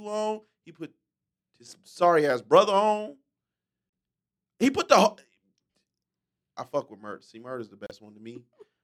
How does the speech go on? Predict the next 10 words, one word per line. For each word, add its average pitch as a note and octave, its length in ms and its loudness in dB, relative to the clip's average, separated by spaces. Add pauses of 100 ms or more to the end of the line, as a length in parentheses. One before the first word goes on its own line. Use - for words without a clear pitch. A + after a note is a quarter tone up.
(540)
But G#3+ 160 8
he A#3+ 80 2
put C4+ 160 -2
his G3 100 -2
whole E3 300 2
fucking F3 380 -2
family D#3+ 440 -8
on. G#2+ 200 -8 (760)
And F#3+ 300 2 (180)
the, D#3 240 4